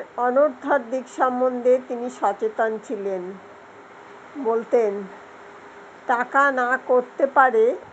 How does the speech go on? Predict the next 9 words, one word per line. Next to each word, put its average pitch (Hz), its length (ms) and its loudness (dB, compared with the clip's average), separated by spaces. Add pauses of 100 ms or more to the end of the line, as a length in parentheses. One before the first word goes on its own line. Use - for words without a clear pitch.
এমন 226 420 -4
জিনিস 220 320 -6 (120)
নাই, 196 340 -6 (920)
প্রাণ 233 340 2
সংশয় 220 760 -2
পর্যন্ত।" 185 760 -6 (3500)
মা 254 460 6 (180)
দাম্পত্য 240 720 -2
জীবনে 254 640 -2